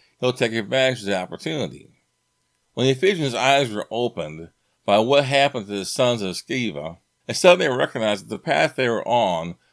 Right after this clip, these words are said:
was leading in the same direction as the men who were pummeled by a demon-possessed man. They suddenly started to understand the authority with which Paul spoke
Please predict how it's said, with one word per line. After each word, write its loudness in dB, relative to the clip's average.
was -2
leading 2
in 0
the -2
same 0
direction 2
as -4
the -6
men 0
who -4
were 0
pummeled -2
by 4
a 2
demon-possessed -4
man. -8
They -4
suddenly 4
started 2
to -2
understand -2
the -2
authority -2
with -6
which -2
Paul 2
spoke -2